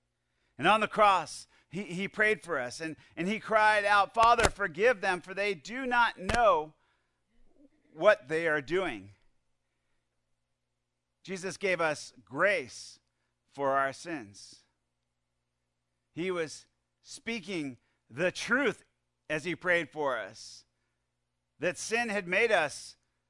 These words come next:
deluded and deluded. He showed us much salt as he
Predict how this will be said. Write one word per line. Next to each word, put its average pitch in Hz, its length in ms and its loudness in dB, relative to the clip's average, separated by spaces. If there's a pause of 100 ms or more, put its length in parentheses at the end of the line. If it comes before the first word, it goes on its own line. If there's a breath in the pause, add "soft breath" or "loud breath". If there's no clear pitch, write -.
(180)
deluded 156 680 0 (1080)
and 147 200 -4
deluded. 147 500 -4 (2000)
He 190 140 -6
showed 233 260 2
us 190 400 0 (580)
much 180 280 2
salt - 640 -2 (1200)
as 135 160 -12
he 156 300 -8